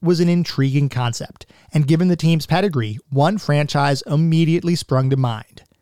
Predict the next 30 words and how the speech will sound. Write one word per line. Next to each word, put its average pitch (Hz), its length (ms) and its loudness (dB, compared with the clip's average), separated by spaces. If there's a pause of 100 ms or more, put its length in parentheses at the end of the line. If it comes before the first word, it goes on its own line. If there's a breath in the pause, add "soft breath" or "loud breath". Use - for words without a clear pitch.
(420)
What 170 200 2
if 233 160 -2
they 226 160 0
brought 151 380 0
the 127 80 0
Mario 135 500 0
universe 147 580 0
into 123 160 -2
the 127 100 0
title? 123 440 -4 (1080)
Artists 185 460 0
quickly 277 340 -2
mocked 185 360 0
up 165 160 0
several 151 340 0
Mario 143 380 2
characters 131 520 -2
as 156 120 -2
kart - 260 -2
racers 123 400 -4
and 135 240 0
reloaded 135 400 0
the 151 60 -2
prototype, 135 560 -2
and 151 160 -4 (100)
everyone 185 460 2
realized 127 600 0 (220)
this 123 380 -2
was 135 160 2
it. 107 280 -8